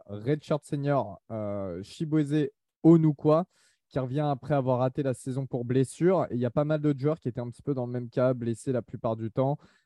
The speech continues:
Euh, sauf que cette année, voilà, il y a du monde qui est de retour. Il y aura au moins huit à neuf D-line qui joueront et, euh, qui auront beaucoup de snaps. Donc, c'est assez intéressant qu'il y ait de la rot-, de la rotation et de la profondeur à ce poste. Également au poste linebacker, les trois meilleurs plaqueurs qui sont de retour,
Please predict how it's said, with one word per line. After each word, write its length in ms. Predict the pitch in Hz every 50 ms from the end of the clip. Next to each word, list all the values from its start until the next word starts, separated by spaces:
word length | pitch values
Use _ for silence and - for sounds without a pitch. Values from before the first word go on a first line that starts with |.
| _ -
Euh, 800 | 107 110 110 110 110 110 113 113 113 110 110 110 107 107 107
sauf 220 | 110 - - 151 -
que 100 | - 147
cette 240 | - - 147 131 143
année, 160 | 139 170 196
voilà, 240 | 165 156 139 113 - _ _ _ _ _
il 40 | 120
y 40 | 131
a 40 | 127
du 140 | 120 170
monde 140 | 196 226 220
qui 100 | - -
est 40 | 214
de 60 | 175
retour. 460 | 165 175 170 - - 175 175 185 196 -
Il 60 | 139
y 40 | 127 127
aura 140 | 127 131
au 80 | 135 139
moins 180 | 143 143 143 143
huit 280 | 139 156 208 214 -
à 60 | 196
neuf 220 | 175 170 180 160 156
D-line 380 | - 165 156 165 165 165 165
qui 200 | - - - 147
joueront 440 | 135 131 143 143 135 143 147 156 196 - _ _ _ _ _ _ -
et, 180 | - 120 131 131
euh, 180 | 127 123 123
qui 160 | 120 - - 147
auront 160 | 127 147 147
beaucoup 260 | 135 160 160 - 175
de 120 | 156 151
snaps. 320 | 143 - - 156 160 160 139
Donc, 140 | 127 117 -
c'est 140 | - -
assez 220 | 127 123 123 - 170
intéressant 580 | 156 143 - 156 135 131 120 - - 156 156
qu'il 120 | 156 - -
y 20 |
ait 60 | 127
de 40 | 113
la 80 | 117 113
rot-, 200 | 110 113 127 131
de 240 | 123 _ - 131 123
la 80 | 127
rotation 520 | 120 120 135 135 - 143 135 - - 160 156
et 40 |
de 40 | 139
la 60 | 123
profondeur 640 | 110 - 143 127 - _ _ _ - 139 131 110 123
à 80 | 120
ce 80 | - -
poste. 280 | - 160 185 190 - _ _ _ _ _ _ _ _ _ _ _ -
Également 480 | 180 202 190 214 208 196 196 208 202 196
au 40 | 175
poste 320 | - 170 165 - - 175
linebacker, 540 | 160 160 156 151 156 156 147 - 180 170 165
les 120 | 151 127
trois 240 | 107 - 143 175 170
meilleurs 280 | 165 170 170 160 139 -
plaqueurs 480 | - 165 160 147 - 175 175 170 -
qui 100 | _ - 131
sont 160 | - - 135
de 80 | 120
retour, 460 | 110 131 139 131 - 165 185 202 190